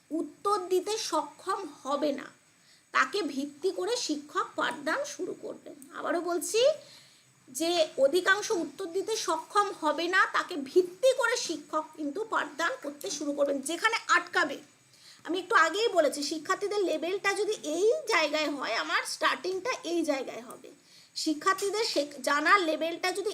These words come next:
এই জায়গায় হয়, আমার স্টার্টিং লেভেলটা এই জায়গায় হবে। তো যেখান থেকে পারবে না, আমার শুরুটা কিন্তু সেখান থেকে হবে।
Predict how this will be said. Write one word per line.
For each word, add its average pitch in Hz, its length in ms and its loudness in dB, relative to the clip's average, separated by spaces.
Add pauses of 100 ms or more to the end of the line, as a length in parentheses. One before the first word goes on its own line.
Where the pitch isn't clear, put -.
এই 381 220 4
জায়গায় 311 400 2
হয়, 226 260 -4
আমার 320 180 -2
স্টার্টিং 330 520 -2
লেভেলটা 349 520 -4
এই 302 140 -2
জায়গায় 285 360 -4
হবে। - 280 -18 (560)
তো 359 80 0
যেখান 330 540 0
থেকে 480 240 0 (100)
পারবে 320 460 4
না, 330 220 6 (220)
আমার 381 180 -2
শুরুটা 349 580 -2
কিন্তু 403 340 -4
সেখান 349 440 0
থেকে 302 220 -4
হবে। 254 320 -12